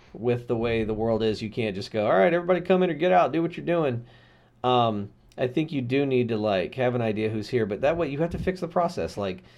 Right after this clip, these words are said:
there should be border security, but there also, you should be letting people in, like, giving them amnesty, giving their day in court. Let the courts decide, uh, who has a right to stay and who doesn't. That's the whole point of the courts.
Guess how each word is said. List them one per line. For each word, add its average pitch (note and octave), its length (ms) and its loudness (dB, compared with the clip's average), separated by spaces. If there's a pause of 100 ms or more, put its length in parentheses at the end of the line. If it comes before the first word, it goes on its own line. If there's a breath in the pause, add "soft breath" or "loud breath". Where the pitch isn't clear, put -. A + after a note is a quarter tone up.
(260 soft breath)
there C3+ 100 0
should F#3+ 220 8
be F#3 80 6
border D3 240 2
security, A#2+ 480 -2
but A#2+ 120 -4
there A#2+ 140 4
also, C#3+ 560 2 (480 loud breath)
you G2+ 240 -10
should B2 220 -4
be C3 80 -2
letting B2+ 420 2
people C#3 380 2
in, C3 260 2
like, A2 480 0 (340)
giving C#3 280 -2
them C3 160 2
amnesty, B2 420 0
giving B2+ 220 2
their B2 100 4
day A#2 160 2
in A2+ 100 -2
court. A#2 300 0
Let C#3 160 0
the E3+ 60 -8
courts D3 320 0
decide, B2 640 0 (420 soft breath)
uh, G#2+ 140 2
who C#3+ 140 0
has B2+ 160 4
a A#2+ 60 -2
right A2+ 260 0
to A2+ 60 -12
stay A2+ 260 -2
and A2+ 100 -2
who A2+ 80 -4
doesn't. G2 380 0
That's A#2+ 200 -2
the A2+ 80 -4
whole A#2 140 0
point A2 240 -4
of F#2+ 40 -6
the F2 60 -10
courts. F2 540 -4